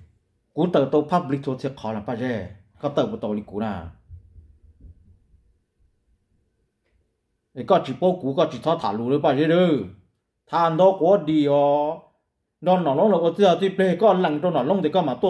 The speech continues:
to cú trong nọ lông thế à bà dê. U lằng đi thế mà giờ. Cho ra, tư nhân trái nè. Lòn đó là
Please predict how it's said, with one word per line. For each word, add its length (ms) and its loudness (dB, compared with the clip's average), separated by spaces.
to 60 2
cú 120 -2
trong 140 0
nọ 80 -4
lông 160 -4
thế 100 0
à 180 6
bà 160 0
dê. 500 -2
U 160 0
lằng 200 2
đi 120 -2
thế 100 2
mà 140 0
giờ. 300 0
Cho 160 -4
ra, 460 0
tư 100 -6
nhân 220 -4
trái 180 -4
nè. 280 -6
Lòn 240 2
đó 140 2
là 100 0